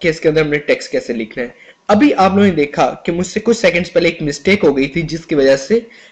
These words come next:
हमारा table का size जो है वो बड़ा हो गया था। तो ये mistake नहीं थी, ये basically आप लोगों को एक चीज के हवाले से पहले से ही प्री कैप देने का मकसद था कि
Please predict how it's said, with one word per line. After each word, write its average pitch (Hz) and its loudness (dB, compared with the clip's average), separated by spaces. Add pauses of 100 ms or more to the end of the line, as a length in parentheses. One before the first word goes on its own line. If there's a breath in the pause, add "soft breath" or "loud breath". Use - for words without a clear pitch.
(100)
हमारा 156 4
table 143 2
का 151 -4
size 120 -2
जो 156 2
है 185 -2
वो 202 2
बड़ा 131 0
हो 110 0
गया 110 -4
था। 110 -6 (560 loud breath)
तो 226 2
ये 208 2
mistake 175 0 (160)
नहीं 139 -4
थी, - -20 (560 soft breath)
ये 196 2
basically 160 -2 (160)
आप 151 0
लोगों 156 2
को 160 -4
एक 143 -2
चीज 135 -6
के 151 -2
हवाले 123 0
से - -16 (180)
पहले 160 2
से 151 -2
ही 208 -2 (220)
प्री 233 4
कैप 151 4
देने 117 -2
का 120 0
मकसद 117 -4
था 170 -4 (300 loud breath)
कि - -12